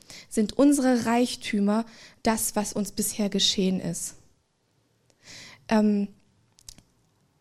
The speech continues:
manchmal hält uns auf, wir, wir, wir bewahren unser Opfersein manchmal wie so ein Schatz.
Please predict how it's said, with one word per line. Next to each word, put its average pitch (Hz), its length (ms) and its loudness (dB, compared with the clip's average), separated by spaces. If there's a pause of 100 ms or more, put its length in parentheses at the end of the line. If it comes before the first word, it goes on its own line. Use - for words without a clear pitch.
(440)
manchmal 247 520 4
hält - 460 0
uns 226 280 0
auf, 233 180 4
wir, 240 140 8 (280)
wir, 220 340 6
wir 220 240 4
bewahren 233 960 4 (1000)
unser 220 420 4
Opfersein 196 1120 2 (1500)
manchmal 214 400 0
wie 233 100 6
so 240 100 2
ein 247 100 4
Schatz. - 580 -4